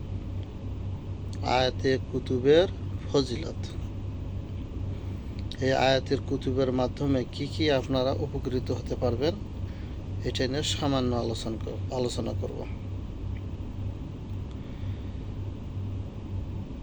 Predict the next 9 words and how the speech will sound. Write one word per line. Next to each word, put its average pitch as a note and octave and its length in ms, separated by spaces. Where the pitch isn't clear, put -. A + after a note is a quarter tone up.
পবিত্র C#3+ 480
আল C3 100
কোরআনের C3 520
সূরা C3+ 420
আল C3 100
ইমরান, B2+ 420
সূরা C3 420
আল C3+ 100
ইমরানের C#3 600